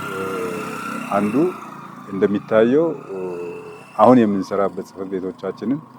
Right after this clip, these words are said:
ከውስጥ አደረጃጀት እስከ፣ እ፣ ውጭው ድረስ የማስዋብ ስራዎች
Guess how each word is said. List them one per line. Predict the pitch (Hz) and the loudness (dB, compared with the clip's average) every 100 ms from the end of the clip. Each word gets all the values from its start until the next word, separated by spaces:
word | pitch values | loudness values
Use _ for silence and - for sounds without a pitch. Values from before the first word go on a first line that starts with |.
| - - - - | -20 -20 -20 -6
ከውስጥ | - 95 113 - - | 4 6 6 2 -12
አደረጃጀት | 92 85 92 92 95 120 - - - - | -10 -4 0 2 2 0 -4 -20 -20 -16
እስከ፣ | - - - 117 135 - - | -14 -6 6 8 8 2 -10
እ፣ | 87 85 82 80 82 | -6 -4 -4 -6 0
ውጭው | 104 - 127 | 0 0 -6
ድረስ | 90 82 85 - | -4 -6 -8 -2
የማስዋብ | 98 107 104 107 95 | 6 8 8 6 4
ስራዎች | - 82 113 | 0 -2 -2